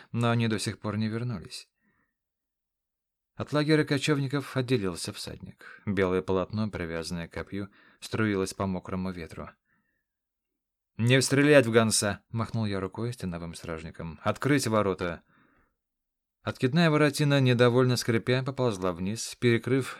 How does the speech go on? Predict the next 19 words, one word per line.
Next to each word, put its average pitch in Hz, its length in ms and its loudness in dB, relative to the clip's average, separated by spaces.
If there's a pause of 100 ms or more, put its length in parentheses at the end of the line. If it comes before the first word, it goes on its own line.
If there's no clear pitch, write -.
(100)
прилегающий 101 800 0
ров. 82 360 -8 (520)
Всадник 143 460 0
замедлился 117 720 2
и 131 200 0
нырнул 104 400 0
в - 80 -14
проём. 82 460 -8 (400)
Я 98 120 0
приказал 95 640 0
завязать 92 440 -2
ему 90 120 -6
глаза, 95 320 -4
чтобы 87 240 -10
лишить 87 300 -8
возможности 92 720 -4
осмотреть 92 640 -6
укрепление 92 680 -4
изнутри. 87 480 -8